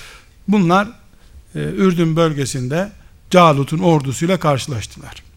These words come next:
Kaç kişi Talut'un yanında? Dört bin kişi. Talut ordusunu düzene koydu. Calut'un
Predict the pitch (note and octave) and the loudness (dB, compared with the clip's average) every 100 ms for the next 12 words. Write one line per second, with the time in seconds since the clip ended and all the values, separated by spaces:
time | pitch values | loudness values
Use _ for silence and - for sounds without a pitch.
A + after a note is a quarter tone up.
0 | - - - - - - - F3 F#3+ - | -20 -20 -20 -20 -20 -20 -2 2 2 0
1 | D#3 F3+ G3 F3+ D#3 - G#3 - E3 D3 | -4 -4 -6 -12 -16 -14 -12 -12 -6 2
2 | C#3+ C#3 C#3+ D3+ C#3+ C3+ C3+ C3+ F3 A3 | 2 4 0 0 2 2 2 2 0 -2
3 | - - - - - - - - - - | -10 -20 -20 -20 -20 -20 -20 -20 -20 -20
4 | - - - - - - - - E3+ C#3+ | -20 -20 -20 -20 -20 -20 -12 2 2 2
5 | - B2 G#2 - - - - - - - | -4 -8 -8 -10 -14 -16 -20 -20 -20 -20
6 | - - - G#3 G3+ F#3+ F3 - - - | -20 -14 4 6 6 4 -4 -10 -18 -20
7 | - - - - - - - G#3 E3+ E3+ | -20 -20 -20 -18 -20 -20 -20 -4 0 0
8 | D#3 - D#3+ D3 D3+ C#3+ C#3 A#2+ B2+ A#2+ | -2 -4 -6 -4 -4 -4 -4 -6 -8 -8
9 | C3 F3 D3+ E3+ D#3+ D#3 E3+ D#3 | -6 -4 2 2 2 -2 -2 -6